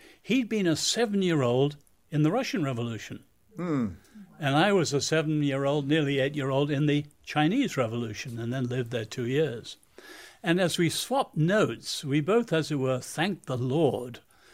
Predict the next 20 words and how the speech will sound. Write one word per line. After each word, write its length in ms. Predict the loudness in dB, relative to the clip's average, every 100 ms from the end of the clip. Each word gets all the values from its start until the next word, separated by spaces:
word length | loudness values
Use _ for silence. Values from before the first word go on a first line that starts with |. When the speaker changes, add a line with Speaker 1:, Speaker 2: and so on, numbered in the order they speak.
| -20 -20 _
Speaker 1:
that 160 | -2 0
the 180 | 0 2
English-speaking 880 | 2 4 0 -2 -2 -2 0 0 0
people 400 | -4 -4 -4 -6
had 120 | -2
stood 360 | -4 2 2
against 500 | 2 2 0 -4 -8
totalitarianism. 1160 | -6 -6 -4 -4 -6 -6 -4 -2 -4 -8 -14 -16 _ _ _ _ _ -20 -20 -20 -20 _
But 160 | 2 4
in 140 | 4
discussion, 1000 | 2 -2 -4 -2 -2 -2 -6 -8 -12 -14 _ _ _
nobody 720 | -4 -2 2 2 2 -2 -4
would 200 | -2 -2
have 180 | -4 -8
dreamed, 560 | -6 0 2 2 0 -2
this 160 | -2
is 140 | -6 -2
the 80 |
mid-nineteen 580 | -2 -2 -2 -4 -4 -6
seventies, 640 | -4 -4 -4 -8 -14 -18